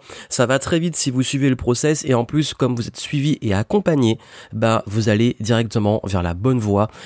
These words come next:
et vous avez les résultats qu'il faut rapidement pour éviter toutes les erreurs classiques des entrepreneurs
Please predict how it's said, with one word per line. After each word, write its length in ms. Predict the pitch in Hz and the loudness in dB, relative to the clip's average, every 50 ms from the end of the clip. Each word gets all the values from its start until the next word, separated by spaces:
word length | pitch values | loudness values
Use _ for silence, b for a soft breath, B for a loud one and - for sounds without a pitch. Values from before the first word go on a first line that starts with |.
| B - | B -2
et 120 | 113 120 | 0 0
vous 140 | 117 110 110 | 2 2 2
avez 180 | 107 107 131 | 2 2 2
les 100 | 127 113 | 2 2
résultats 520 | 101 107 127 120 117 120 107 - 123 127 123 | 2 0 0 0 0 -4 -2 0 0 -2 -2
qu'il 180 | - - 107 | -2 -6 -8
faut 320 | - - - 127 131 120 - | -8 -4 -2 0 0 0 0
rapidement 600 | - 104 92 127 127 - - 139 123 120 123 135 131 | -2 -2 0 0 0 0 0 0 0 2 0 0 0
pour 180 | - 117 107 | -2 -2 0
éviter 280 | 110 104 110 104 - 120 | 0 0 -2 -2 -4 -6
toutes 340 | - - - 233 214 - 185 | -4 -2 0 0 0 0 0
les 340 | 175 170 170 165 143 143 | 0 2 2 0 0 0
erreurs 260 | 160 151 147 147 135 - | 2 2 2 2 0 0
classiques 520 | 147 135 127 127 - - 139 143 - B B B B B B B | 2 2 2 2 0 0 -2 -2 -2 B B B B B B B
des 100 | - 131 | 0 0
entrepreneurs 640 | 135 123 - - 117 113 110 110 104 101 98 95 - | 2 2 0 -2 -2 0 0 -2 0 0 -2 -4 -6